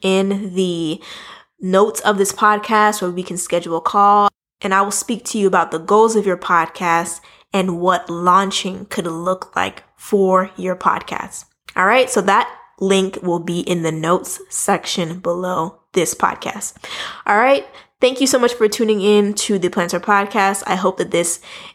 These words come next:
is something that's gonna help you improve your brand so you can become a more premium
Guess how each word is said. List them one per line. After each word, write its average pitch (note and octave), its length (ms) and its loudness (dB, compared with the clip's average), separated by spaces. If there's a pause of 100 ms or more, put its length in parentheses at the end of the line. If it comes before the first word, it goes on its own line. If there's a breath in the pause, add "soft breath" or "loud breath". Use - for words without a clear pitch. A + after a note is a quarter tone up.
(100)
is F3+ 400 4
something C4+ 300 2
that's F3+ 320 0 (380 soft breath)
gonna F#3+ 180 2
help B3+ 420 2
you A#3 220 2
improve G#3 800 0
your F3+ 320 2
brand F3 480 2
so - 120 0
you E3+ 120 2
can G3 140 0
become E3+ 480 0
a E3 100 -2
more D#3+ 220 -2
premium F3+ 880 0